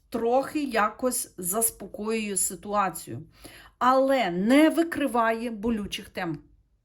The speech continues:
На жаль, болючих тем не викливає, не ви-, не викликає. На захист стає, наскільки я розумію, а, якась інша держава, яка, ну, будемо так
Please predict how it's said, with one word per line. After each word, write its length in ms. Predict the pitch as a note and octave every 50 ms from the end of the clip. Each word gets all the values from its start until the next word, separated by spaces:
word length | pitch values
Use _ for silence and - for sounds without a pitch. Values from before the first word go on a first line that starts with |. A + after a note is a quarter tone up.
| _ _ _ _ _ _ -
На 160 | A#3+ A3 A3+
жаль, 280 | A3 A3+ A3+ G3 F3 D3+ - - -
болючих 600 | D#3+ D#3 F#3+ G3+ G#3 A#3 D4+ D#4 - B3 - -
тем 220 | - A3+ A3+ A3
не 140 | A3 G#3+ G#3
викливає, 560 | F3+ F#3 F3 - G3+ G3 F3+ F3 D#3 D3 - -
не 200 | - G3+ G3+ G#3+
ви-, 260 | G#3 G#3 A3 G3+ -
не 180 | - G3+ G3+ G#3
викликає. 680 | G3 A3+ A3 - A3 - - F3+ E3 D3 B2+ B2+ - - - - - - - - - - - -
На 200 | G3+ G#3+ A#3+ B3
захист 680 | - - C4+ C#4+ D#4+ E4 - F4+ E4 - - - - -
стає, 640 | - - - - B3 A#3+ A3+ G3+ G3+ G3+ G3+ G#3
наскільки 520 | A#3+ C#4 D4 C#4+ - - A#3+ A3 A3+ - A#3
я 180 | A3 A3 G#3
розумію, 840 | G3 G3+ G3+ F#3 F3+ G3+ G3 F#3+ F#3 F3 E3 D#3 D3+ G3+ C4+ E4 F4 - - _ - - - - - - _ -
а, 380 | - G3 G3+ G#3 G3+ G3+ G#3 G3+ G3
якась 360 | A3+ A3+ - D#4+ E4 E4+ - -
інша 380 | C4 A#3+ A#3 A3 - - A#3+
держава, 600 | A3+ G#3+ A#3+ A3+ A3+ A3+ A#3 A#3+ B3 B3+ C#4+ - - - _ _ _
яка, 960 | G3+ F#3+ G#3+ A3+ A3+ A3+ - - - - B3 B3+ B3+ C4+ C#4 C#4+ D4 D4 C#4+ - - _ _ _ _ _ _ _ _ _ _ _ _ _ _ _ _ _ _ _ _ _ _ _ _ _ _ _ _ _ _ _ _ _ _ _ _ _ _ _ _ _ - - -
ну, 200 | A3 A3 A3 A#3+
будемо 340 | B3 A#3+ A#3+ A#3+ A3 A3+ A3+
так 460 | G#3+ A3+ A3+ A3+ A3+ - - - -